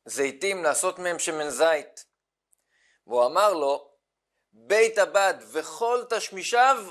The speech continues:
אני מוכר לך." והיו שם, אביה, חנויות ששוטחים שם גרגירי סום סום כדי שהם יתייבשו.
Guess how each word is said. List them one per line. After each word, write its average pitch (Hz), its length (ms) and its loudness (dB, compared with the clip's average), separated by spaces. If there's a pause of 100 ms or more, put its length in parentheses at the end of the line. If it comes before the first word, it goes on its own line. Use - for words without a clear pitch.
אני 170 140 -4
מוכר 165 380 0
לך." 135 260 -4 (1160)
והיו 170 360 2
שם, 160 380 -2 (920)
אביה, 165 600 2 (1160)
חנויות 180 760 -4 (1600)
ששוטחים 220 580 -4
שם 143 460 -2 (100)
גרגירי 143 800 -2
סום 180 420 -6
סום 196 440 -10 (380)
כדי 170 200 -2
שהם 196 200 -2
יתייבשו. 208 720 -2